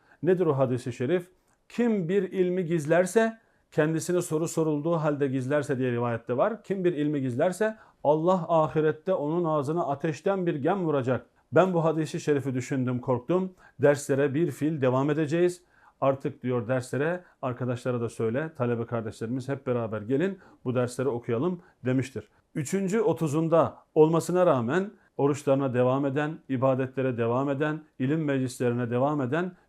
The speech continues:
bir zat-ı muhterem olarak büyüğümüz Ali Haydar Efendi Hazretlerimiz önümüzdedir. Allah'ım o gücü, o kuvveti, o dirayeti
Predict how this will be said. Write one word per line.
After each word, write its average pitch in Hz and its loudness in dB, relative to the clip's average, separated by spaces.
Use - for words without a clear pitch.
bir 160 0
zat-ı 139 0
muhterem 139 -2
olarak 131 -2
büyüğümüz 135 2
Ali 127 -2
Haydar 127 0
Efendi 123 -2
Hazretlerimiz 117 -4
önümüzdedir. 123 -2
Allah'ım 160 2
o 196 4
gücü, 156 0
o 185 -4
kuvveti, 170 0
o 170 0
dirayeti 170 2